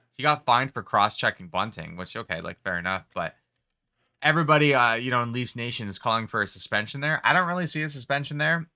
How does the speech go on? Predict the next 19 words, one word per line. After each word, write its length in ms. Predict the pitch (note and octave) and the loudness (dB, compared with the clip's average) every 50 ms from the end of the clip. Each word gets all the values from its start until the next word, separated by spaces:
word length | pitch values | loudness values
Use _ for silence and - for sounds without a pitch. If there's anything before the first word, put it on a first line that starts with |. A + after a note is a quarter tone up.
| _ _ - | _ _ 0
Um, 280 | B2 A#2+ A#2+ A#2 A#2 - - | 2 4 4 2 0 -4 -10
I, 140 | - - - _ _ _ _ _ _ _ _ _ _ _ _ _ _ _ _ _ _ _ | -12 -12 -14 _ _ _ _ _ _ _ _ _ _ _ _ _ _ _ _ _ _ _
it's 200 | - D3 - - | -8 -6 -6 -8
tough. 380 | - - F3 E3 F#3+ F3+ - - | -2 2 4 4 4 2 2 2
Like, 260 | F3 D3+ B2+ - _ _ _ _ _ _ _ _ _ _ _ _ _ _ _ _ _ _ _ _ _ _ _ _ _ _ _ _ | 2 2 2 0 _ _ _ _ _ _ _ _ _ _ _ _ _ _ _ _ _ _ _ _ _ _ _ _ _ _ _ _
you 120 | D3 D#3+ | -4 -4
can 200 | - - A3 F#3+ | -2 -2 -4 -2
compare 600 | - - G3+ E3+ - - - - D#3+ F3 G3 A#3+ | 0 0 0 0 0 -2 0 4 4 6 6 4
it 200 | C4+ A#3 - - | 2 -4 -6 -8
kind 420 | - - - C#3+ B2+ C#3 D#3 E3 | -10 -4 0 0 0 2 0 0
of 160 | F#3 G3 F3 - | -2 -2 -2 -4
to 140 | - D3+ | -4 -4
Matheson 1000 | A#2+ G2+ G2 F#2+ G2 A2+ - - E3+ D3+ - - F3+ F3+ F#3+ G3 F#3+ - A2 G#2+ | -2 2 4 6 6 4 4 0 -2 -2 0 0 -2 -2 -4 -4 -6 -8 -8 -4
body 280 | - G#2 G#2+ B2+ C#3+ C#3+ | 2 4 4 4 4 2
slamming 420 | C#3+ - - D3 D3 D3 C#3+ B2 | 0 0 0 0 -2 -2 -4 -6
Pettersson 480 | - - - F#2+ F#2 A#2+ C#3 - - F#3 | -8 -4 -2 -2 0 0 -2 -4 -6 -6
in 80 | F3+ F3 | -6 -8
the 80 | F3 | -8
corner. 460 | - _ - F3+ F#3 G3+ A3 A3+ A3 | -8 _ -6 -6 -4 -4 -4 -6 -8